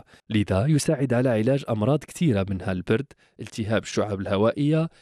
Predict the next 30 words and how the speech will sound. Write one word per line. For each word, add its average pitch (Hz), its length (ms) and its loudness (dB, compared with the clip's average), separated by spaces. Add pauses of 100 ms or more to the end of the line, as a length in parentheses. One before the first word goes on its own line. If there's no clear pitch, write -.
(140)
التهاب 139 480 -2
الأذن 120 380 0
الوسطى، 127 540 0 (280)
أمراض 143 340 2
الجهاز 101 440 -2
الهضمي 131 480 -2 (200)
وغيرها. 104 500 -2 (440)
البصل 160 440 0
كيقوي 135 460 0
المناعة 104 540 2
بحيث 98 220 -8
كيحتوي 123 600 0
على 104 140 2
مواد 110 400 2
مضادة 120 500 0
للأكسدة، 101 680 0 (300)
كتحمي 127 340 0
الجسم 120 380 -2
من 135 140 0
المواد 104 420 2 (160)
الضارة 143 480 0
ومحاربة 117 680 0
الأورام 104 520 0
السرطانية. 101 760 0 (300)
البصل 160 360 2
يمكن 143 260 0
ليه 147 200 4
يساعدنا 123 420 0
على 104 160 0
الهضم، 98 420 0